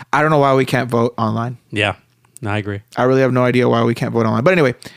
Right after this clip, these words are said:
Speaker 1: if you're gonna vote affirmative, I feel like now on Twitter, actually, how would we, how would we attack somewhere in secret, though? That's my thing.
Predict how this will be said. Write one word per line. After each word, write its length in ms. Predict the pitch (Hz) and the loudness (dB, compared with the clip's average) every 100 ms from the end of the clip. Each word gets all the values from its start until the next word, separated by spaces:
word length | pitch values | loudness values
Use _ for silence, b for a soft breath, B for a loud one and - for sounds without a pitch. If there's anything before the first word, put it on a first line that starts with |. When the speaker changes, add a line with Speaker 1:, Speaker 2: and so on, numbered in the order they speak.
| B | B
Speaker 1:
if 180 | 139 190 | -2 2
you're 80 | 196 | 2
gonna 160 | 185 | 2
vote 240 | 151 180 - | 2 2 2
affirmative, 580 | 139 - 190 180 160 - | 0 0 2 2 2 0
I 60 | |
feel 120 | 147 185 | 0 0
like 100 | 147 | 0
now 600 | 143 165 156 139 139 _ | 0 2 2 2 0 _
on 200 | 131 139 | -2 0
Twitter, 560 | - 175 170 143 147 - b b b b - | 0 2 2 2 0 -6 b b b b -6
actually, 300 | 151 185 170 | -2 0 0
how 180 | 170 185 | 2 2
would 80 | |
we, 180 | 180 180 - | 2 0 -2
how 220 | 156 160 | 0 0
would 140 | 165 156 | 0 0
we 120 | 147 | -2
attack 280 | 135 147 131 | 0 -4 -2
somewhere 300 | 143 139 123 | -2 0 -2
in 80 | 120 | -4
secret, 500 | - 127 - - - | -6 -8 -8 -10 -10
though? 240 | 107 131 - _ _ _ _ _ _ _ _ _ | -10 -10 -16 _ _ _ _ _ _ _ _ _
That's 180 | 123 127 | -6 -4
my 160 | 123 123 | -4 -6
thing. 340 | - - | -8 -10